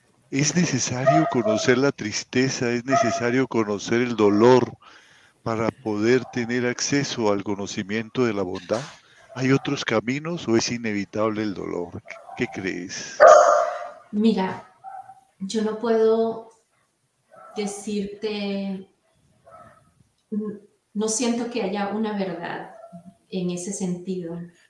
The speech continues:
Speaker 2: Creo que siento que cada camino es único.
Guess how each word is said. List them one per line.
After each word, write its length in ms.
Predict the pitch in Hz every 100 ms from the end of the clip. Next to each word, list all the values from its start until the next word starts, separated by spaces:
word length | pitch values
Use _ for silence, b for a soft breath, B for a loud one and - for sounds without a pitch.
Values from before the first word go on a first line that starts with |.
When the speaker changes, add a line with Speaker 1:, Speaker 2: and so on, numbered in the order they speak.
| b _ _
Speaker 2:
Creo 200 | - 190
que 580 | 214 196 196 - - _ _ _
siento 340 | - 214 202 208
que 220 | 214 -
cada 320 | - 196 202
camino 420 | 226 208 196 190
es 200 | 190 -
único. 640 | 226 220 190 - - 190